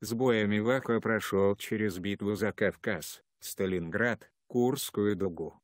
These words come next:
К весне тысяча девятьсот сорок четвертого года оказался в Прибалтике. Вот что писал Мавлади о юном земляке:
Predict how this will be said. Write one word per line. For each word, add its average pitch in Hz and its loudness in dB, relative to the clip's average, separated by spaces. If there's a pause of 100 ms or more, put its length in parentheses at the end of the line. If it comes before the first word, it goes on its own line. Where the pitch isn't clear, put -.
(140)
К - -4
весне 117 2
тысяча 113 0
девятьсот 101 -2
сорок 107 0
четвертого 101 -2
года 113 0
оказался 101 -2
в - -20
Прибалтике. 107 -2
Вот 127 4
что 110 2
писал 110 0
Мавлади 101 2
о 104 4
юном 95 -2
земляке: 110 0